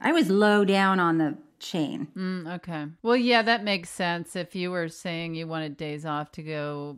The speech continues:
Speaker 2: put your hand on a hard body to try and
Speaker 1: <laughs>
Speaker 2: win a new car, it sounds like you probably weren't equal to Rob Reiner.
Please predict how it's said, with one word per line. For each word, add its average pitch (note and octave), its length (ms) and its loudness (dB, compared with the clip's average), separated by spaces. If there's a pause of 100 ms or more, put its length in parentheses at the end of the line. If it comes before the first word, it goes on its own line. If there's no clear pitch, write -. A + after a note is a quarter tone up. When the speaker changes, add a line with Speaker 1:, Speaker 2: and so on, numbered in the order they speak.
Speaker 2:
put E3+ 220 -8
your D#3 100 -6
hand D#3 420 -6
on D3+ 140 -6
a D3 60 -6
hard C#3+ 340 -6
body C#3+ 460 -4
to - 180 -20
try D3+ 280 -6
and C#3+ 200 -4
Speaker 1:
<laughs> - 1040 -6
Speaker 2:
win E3 260 -4
a D#3 60 -4
new D3+ 180 -8
car, D3+ 380 -6
it D#3 120 -12
sounds F3 260 -6
like E3 200 -6
you D#3+ 120 -8
probably D3+ 440 -4
weren't D3 440 -6 (340)
equal F3+ 400 -4
to F3 160 -6
Rob D3 320 -2
Reiner. D3+ 580 -4